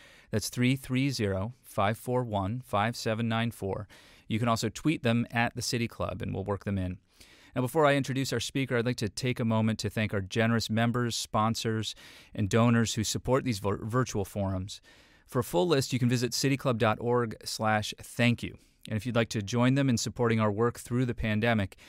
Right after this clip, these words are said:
you can make a contribution online at cityclub dot org slash donate. Now to our speaker, David Folkenflik. He is the media correspondent for N P R News,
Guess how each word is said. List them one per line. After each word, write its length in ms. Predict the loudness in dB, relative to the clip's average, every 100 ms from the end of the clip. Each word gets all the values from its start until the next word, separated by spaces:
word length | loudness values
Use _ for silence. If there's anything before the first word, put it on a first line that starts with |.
| -20 -20 -8
you 120 | -2
can 100 | 2
make 140 | 2 2
a 40 |
contribution 540 | 0 0 0 -2 0 0
online 420 | 0 0 0 -2
at 60 |
cityclub 460 | -2 -2 -2 -2 -4
dot 200 | -2 -4
org 300 | -4 -6 -6
slash 340 | -6 -4 -6
donate. 380 | -6 -6 -6 -12 _ _ _ _
Now 160 | 2 4
to 60 | 4
our 80 |
speaker, 320 | 2 0 0 0
David 260 | -2 -2
Folkenflik. 680 | 0 0 0 -2 2 0 0 -14 -20 -20 -8
He 220 | 2 4
is 400 | 4 4 4 4
the 120 | 2 4
media 280 | 6 4
correspondent 680 | 2 2 0 2 2 2 -2
for 120 | -2
N 120 | 0 0
P 120 | -2
R 100 | 0
News, 460 | 2 2 0 -4